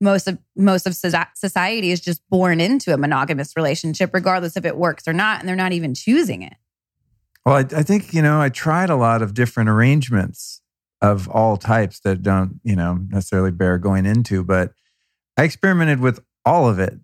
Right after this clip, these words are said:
Speaker 2: you know, within, at least within the heterosexual <laughs> realm, you know,
Speaker 1: Yeah.
Speaker 2: like, all sorts of different arrangements and agreements and, you know, all sorts of crazy shit.
Speaker 1: I just would love for more people to do exactly that.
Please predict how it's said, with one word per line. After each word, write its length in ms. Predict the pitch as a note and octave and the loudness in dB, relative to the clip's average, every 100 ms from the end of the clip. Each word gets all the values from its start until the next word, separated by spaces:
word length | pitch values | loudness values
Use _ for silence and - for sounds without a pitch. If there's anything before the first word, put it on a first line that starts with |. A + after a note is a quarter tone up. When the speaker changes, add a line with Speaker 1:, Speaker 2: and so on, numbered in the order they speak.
| - | 0
Speaker 2:
you 80 | G#2+ | 4
know, 200 | G#2+ A2+ | 4 4
within, 400 | A#2 B2 B2+ A2 | 2 2 2 2
at 80 | G2 | 2
least 240 | B2 - | 0 0
within 200 | A2+ B2 | 0 2
the 60 | A2+ | 4
heterosexual 840 | B2 A#2 G#2+ C3+ - - D3 C3 | 4 2 0 -2 -2 -2 2 2
<laughs> 200 | B2+ B2 | 2 2
realm, 200 | D#3+ F3+ | 0 2
you 80 | E3+ | 2
know, 200 | D3 D#3+ | 4 2
Speaker 1:
Yeah. 120 | C#3 F#2+ | 0 -2
Speaker 2:
like, 80 | - - | -8 -2
all 120 | A#3 | 0
sorts 260 | A#3+ A3+ F#3+ | 2 0 0
of 60 | E3+ | -2
different 220 | D#3+ D3 | 0 2
arrangements 580 | C#3 C#3+ C3 C#3 C3 B2 | 2 2 0 0 0 0
and 280 | A2+ G#2+ | 2 2
agreements 720 | A2+ A2+ D3+ D3 C#3 C3 B2 | 0 2 2 2 2 0 0
and, 360 | A#2 G#2+ G2+ - - | 0 2 0 -4 0
you 120 | D3 | 2
know, 260 | G2+ G2+ F#2+ | 2 0 0
all 160 | B2 | -2
sorts 280 | A#2+ G3 F#3 | 0 -2 -2
of 120 | B2 G2+ | -4 0
crazy 320 | A2+ G2 F#2 | 0 0 -2
shit. 380 | - F#2 E2 - | -4 -2 -2 -4
Speaker 1:
I 80 | C4 | -6
just 180 | D4+ - | -4 -6
would 120 | A3+ | -2
love 220 | G3+ G#3 | 0 0
for 120 | G#3+ | -2
more 240 | G3+ F#3 F#3 | 0 0 0
people 220 | F#3+ F#3+ | -2 -2
to 80 | F3+ | -2
do 200 | F#3 E3 | -4 -4
exactly 480 | F#3 F3+ D3+ C#3+ C3 | -2 -2 -2 -6 -4
that. 260 | B2 - | -4 -4